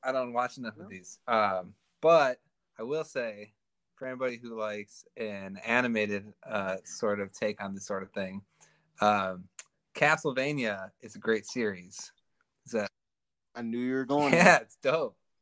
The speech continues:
Speaker 1: Uh, I've, I've watched, uh, I think it's three seasons. I think that's all it is right now, but it's pretty cool. Um, the whole take on, like, Dracula not necessarily being a bad guy, like, um, humanity basically, like,
Speaker 2: Mm.
Speaker 1: killing his wife, and that was all he ever had, and then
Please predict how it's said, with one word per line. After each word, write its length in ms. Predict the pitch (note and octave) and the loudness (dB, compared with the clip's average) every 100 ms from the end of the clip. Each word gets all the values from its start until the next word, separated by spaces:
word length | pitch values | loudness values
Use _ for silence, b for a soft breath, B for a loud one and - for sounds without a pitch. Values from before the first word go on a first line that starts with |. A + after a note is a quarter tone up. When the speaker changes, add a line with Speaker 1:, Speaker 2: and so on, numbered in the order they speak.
| C3 | -10
Speaker 1:
Uh, 280 | G#2+ G2+ F#2+ G#2 _ _ - | -8 -8 -12 _ _ _ -8
I've, 200 | A#2+ B2+ _ | -6 -6 _
I've 160 | A2+ A#2 | -4 -2
watched, 320 | B2+ B2 - | 0 -2 -6
uh, 80 | A2 | -8
I 160 | A2 G#2+ | -8 -8
think 120 | D#3 C3+ | -12 -14
it's 80 | |
three 140 | - C3+ | -10 -8
seasons. 480 | C3+ G#2+ F#2+ G2 - | -8 -10 -12 -20 -20
I 240 | _ _ | _ _
think 120 | A#2+ | -6
that's 120 | G#2+ G#2 | -6 -4
all 120 | F#2+ | -6
it 100 | G#2 | -6
is 140 | G2+ | -8
right 100 | G#2 | -8
now, 140 | G2 G2 | -6 -6
but 140 | G2 - - B B B | -8 -14 -20 B B B
it's 100 | - | 0
pretty 180 | C4+ G#3+ | 6 6
cool. 320 | G#3 C#3+ - _ | 6 4 2 _
Um, 380 | B2+ B2 A#2 A2 | -6 -4 -4 -6
the 60 | A2+ | -2
whole 180 | C3 A#2+ | -2 -2
take 260 | C3+ B2+ | -6 -6
on, 200 | A#2+ A#2 | -6 -6
like, 260 | G#2+ G2+ G2 _ _ _ _ _ _ _ | -6 -8 -10 _ _ _ _ _ _ _
Dracula 400 | - C#3 B2+ B2 | -2 -2 0 -2
not 200 | A#2 B2 | -2 -4
necessarily 320 | B2 - B2+ A2+ | -6 -4 -4 -2
being 160 | A2+ | -4
a 40 | G2+ | -4
bad 340 | A#2 A2+ G#2+ | -4 -4 -4
guy, 480 | B2 B2 B2 B2 A#2+ | 0 0 2 0 -2
like, 240 | A2+ G#2 - _ | -4 -6 -10 _
um, 540 | A#2 G#2 G2+ G1+ G1+ - - | -8 -8 -10 -16 -16 -16 -4
humanity 460 | B2 B2 B2 A#2+ | 0 2 2 2
basically, 380 | A2 A2 - A2 | 4 2 2 -2
like, 240 | G#2 G2 G2+ | -2 -2 -4
Speaker 2:
Mm. 80 | |
Speaker 1:
killing 260 | G2+ A#2+ G#2 | 0 2 2
his 140 | F#2+ | -2
wife, 440 | G#2+ A2 A2 A2 - | 0 0 2 -2 -4
and 120 | G#2+ | -4
that 80 | G2+ | -2
was 100 | G2 | -2
all 80 | G2 | -2
he 120 | G#2 | -2
ever 180 | G2 F#2+ | -2 -2
had, 480 | A2 G2 F#2+ F#2+ G2 | -2 -2 -6 -12 -16
and 140 | F#2+ | -20
then 200 | - - | -20 -20